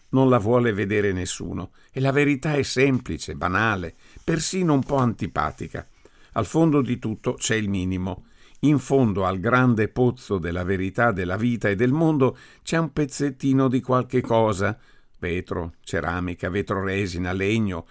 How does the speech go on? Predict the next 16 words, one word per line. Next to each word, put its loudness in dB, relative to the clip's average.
pagliuzza, 2
setola 0
da 0
spazzolino -2
da 2
denti, 0
che -2
spiega 2
la 6
verità 2
delle 0
cose. -8
Il 0
resto -4
è -4
fumo. -8